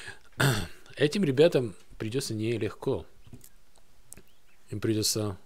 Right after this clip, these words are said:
здесь конкурировать очень серьезно с Генуей. До поры до времени. И все, последняя, наверное, это Венеция у нас останется. Надо будет смотреть на нее.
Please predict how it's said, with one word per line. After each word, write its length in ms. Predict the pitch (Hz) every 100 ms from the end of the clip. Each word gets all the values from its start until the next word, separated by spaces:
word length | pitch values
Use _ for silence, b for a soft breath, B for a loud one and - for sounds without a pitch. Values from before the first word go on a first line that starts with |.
| - - -
здесь 680 | 101 95 95 92 - - - - - -
конкурировать 560 | - 95 101 98 95
очень 200 | 98 -
серьезно 420 | 95 98 92 87 90
с 240 | - - B B B B B
Генуей. 560 | - 85 87 80 76 - - - - - - - - - - - - - - - - - -
До 140 | - 98
поры 200 | - 78
до 120 | 78
времени. 400 | 78 73 76 85 -
И 260 | 147 165 165
все, 200 | - 185
последняя, 440 | 127 - 165 160
наверное, 240 | 156 147
это 140 | 147 131
Венеция 420 | 123 147 135 95
у 20 |
нас 160 | - -
останется. 480 | - - 76 - - - - -
Надо 200 | 87 87
будет 220 | 87 92 87
смотреть 400 | - 90 92 92
на 40 |
нее. 240 | 92 101